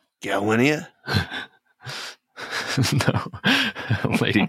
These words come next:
Speaker 2: Lady Cloudsack. Um, I didn't say that to him, though. <laughs> Um, well, this may sound odd.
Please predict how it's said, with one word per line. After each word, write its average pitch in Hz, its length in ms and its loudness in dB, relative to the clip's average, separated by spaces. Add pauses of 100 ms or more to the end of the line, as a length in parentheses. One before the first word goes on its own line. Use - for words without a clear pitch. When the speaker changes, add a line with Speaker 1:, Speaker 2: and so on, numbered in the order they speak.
Speaker 2:
Lady - 200 0
Cloudsack. 92 640 0 (520)
Um, 98 520 4 (120)
I - 60 -6
didn't 85 180 -2
say 76 140 2
that - 200 -6
to - 100 -10
him, - 240 -6 (580)
though. 135 100 2 (520)
<laughs> - 60 4
Um, 92 440 4 (1600)
well, 117 340 2 (920)
this 110 240 0
may 120 120 6
sound 95 400 4 (220)
odd. 92 340 2